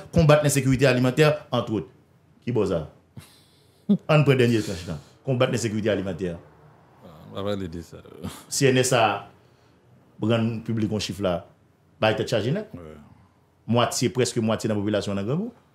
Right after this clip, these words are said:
Speaker 1: Amender la loi portant formation, fonctionnement et financement des partis politiques. Ça, c'est une blague.
Speaker 2: Mhm.
Speaker 1: Veiller au respect du présent accord en ce qui le concerne. Bon, là, on a l'autre blague parce que jusqu'à présent,
Speaker 2: Accord, accord,
Speaker 1: accord pas respecté.
Speaker 2: pas respecté.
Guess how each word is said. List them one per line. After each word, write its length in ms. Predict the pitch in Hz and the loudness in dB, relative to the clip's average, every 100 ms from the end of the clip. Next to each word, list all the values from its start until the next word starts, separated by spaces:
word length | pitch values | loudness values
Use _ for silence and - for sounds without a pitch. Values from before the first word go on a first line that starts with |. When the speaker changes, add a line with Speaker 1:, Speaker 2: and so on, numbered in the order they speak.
| _ _ _ _ _ _ _ | _ _ _ _ _ _ _
Speaker 1:
Amender 420 | 185 160 160 143 175 | 4 6 6 6 6
la 160 | 151 | 6
loi 160 | 147 143 | 6 6
portant 240 | 139 139 | 4 2
formation, 380 | 127 131 127 143 | 2 2 2 0
fonctionnement 320 | 123 - 123 | 0 0 2
et 60 | 123 | 2
financement 320 | 120 117 131 | 0 0 2
des 80 | 117 | 0
partis 220 | 113 101 | 0 -2
politiques. 360 | 110 107 - 87 - _ | -4 -4 -4 -8 -14 _
Ça, 140 | 127 113 | -4 0
c'est 60 | |
une 80 | 110 | 0
blague. 220 | 90 78 - _ _ | 0 -2 -8 _ _
Speaker 2:
Mhm. 60 | 87 82 82 | -20 -14 -2
Speaker 1:
Veiller 460 | 120 160 147 151 | 4 8 8 8
au 120 | 156 139 | 6 6
respect 320 | 131 156 131 | 4 4 2
du 100 | 120 | 2
présent 300 | 123 104 92 | -2 -2 0
accord 600 | 131 110 160 151 160 - - - | 0 0 0 2 0 -4 -10 -4
en 120 | 135 | -4
ce 80 | - | -2
qui 80 | |
le 100 | 123 | -2
concerne. 380 | 107 101 101 90 | -2 -2 -2 -2
Bon, 120 | 107 | -2
là, 160 | 107 113 | 0 0
on 60 | 117 | 0
a 20 | |
l'autre 120 | 110 | 0
blague 220 | 143 151 | 0 0
parce 120 | 131 104 | -2 -4
que 60 | |
jusqu'à 260 | 104 107 113 | -6 -4 -4
présent, 360 | 120 120 175 120 110 | -4 -4 -6 -6 -8
Speaker 2:
Accord, 440 | 95 92 87 85 | -8 -10 -10 -12
accord, 220 | 85 82 82 | -16 -12 -4
Speaker 1:
accord 320 | 117 117 98 | -2 0 -2
pas 80 | 95 | -2
respecté. 400 | 92 92 90 85 | -4 -6 -6 -8
Speaker 2:
pas 120 | 85 | -10
respecté. 500 | 82 - - _ | -14 -18 -20 _